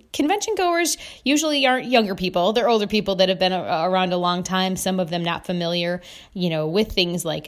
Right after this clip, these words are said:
Zoom and, and other, uh, digital platforms. So they haven't decided how they will take a vote. They didn't even lay out any options. Uh, that'll all come later.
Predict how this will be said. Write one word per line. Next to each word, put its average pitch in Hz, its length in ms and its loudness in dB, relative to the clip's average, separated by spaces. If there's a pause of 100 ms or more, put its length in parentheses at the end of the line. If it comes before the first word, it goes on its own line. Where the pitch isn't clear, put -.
Zoom 180 500 0 (320)
and, 170 220 -4
and 160 260 -2
other, 170 320 0
uh, 156 240 -2
digital 175 400 -2
platforms. 156 640 -2
So - 160 0
they 175 100 0 (140)
haven't 254 180 0
decided 185 440 0
how 185 400 2
they 196 140 -2
will 196 140 -4
take 202 260 -4
a 196 40 -4
vote. 190 240 0
They 165 100 -4
didn't 202 320 -2
even 180 460 -2
lay 185 180 2
out 175 200 0
any 180 260 -2
options. 160 640 -4 (420)
Uh, 160 280 0 (140)
that'll 180 520 0
all 160 100 0
come 170 240 -4
later. 180 500 -2